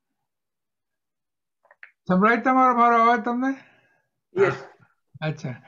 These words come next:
Speaker 1: મહેન્દ્રભાઈ નથી સંભળાતો. મહેન્દ્રભાઈ, તમને સંભળાય છે મારો અવાજ?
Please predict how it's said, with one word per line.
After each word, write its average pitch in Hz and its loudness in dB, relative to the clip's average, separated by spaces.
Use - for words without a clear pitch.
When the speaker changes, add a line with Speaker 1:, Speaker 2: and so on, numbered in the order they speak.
Speaker 1:
મહેન્દ્રભાઈ 254 2
નથી 233 -2
સંભળાતો. 131 -4
મહેન્દ્રભાઈ, 220 2
તમને 220 0
સંભળાય 226 2
છે 247 -4
મારો 247 0
અવાજ? 254 -2